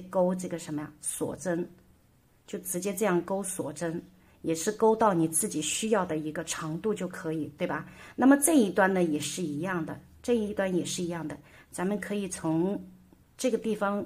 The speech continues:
起针。好，大家看一下，我们从这个地方起针，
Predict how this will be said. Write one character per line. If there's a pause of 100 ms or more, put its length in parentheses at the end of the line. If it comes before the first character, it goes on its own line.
起
针。 (1300)
好，
大
家
看
一
下，
我
们
从
这
个
地
方
起
针，